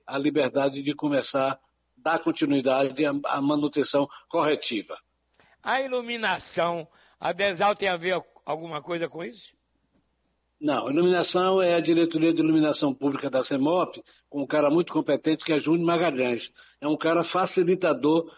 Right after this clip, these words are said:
Speaker 1: do trabalho da gente, viu, Varela? Não só iluminando praça, como passarelas também.
Speaker 2: Isso. Agora,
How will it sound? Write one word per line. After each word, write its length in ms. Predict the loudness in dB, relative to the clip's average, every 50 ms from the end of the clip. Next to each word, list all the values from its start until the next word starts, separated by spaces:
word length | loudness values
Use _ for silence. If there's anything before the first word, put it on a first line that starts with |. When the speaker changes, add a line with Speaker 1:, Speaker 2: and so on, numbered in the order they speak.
| _ _ _
Speaker 1:
do 100 | -8 -6
trabalho 460 | -2 0 0 0 0 0 -2 0 0
da 140 | 0 0 0
gente, 380 | 0 0 -2 -4 -4 -6 -8 -4
viu, 180 | -2 0 2
Varela? 360 | 2 2 2 2 0 0 -4 -10 _ _ _ _ -4
Não 180 | -2 -2 -2
só 260 | -2 0 0 2 2
iluminando 520 | 4 2 2 2 2 2 2 2 0 -2 -4
praça, 560 | -6 -4 -2 0 0 0 0 -2 -4 -8 -10 _ _ _ _ _
como 200 | -4 -4 -4 -2
passarelas 760 | -2 -2 -2 0 0 0 2 2 2 2 2 0 0 0 0
também. 380 | -2 -4 -4 -6 -10 -14 -18 _ _ _ _ _ _ _ _ _ _
Speaker 2:
Isso. 520 | -14 -12 -12 -12 -14 -18 _ _ _ _ _ _ _ _ _ _ _ _ -20 -16 _
Agora, 560 | -4 -4 -4 0 0 0 2 0 0 -4 -8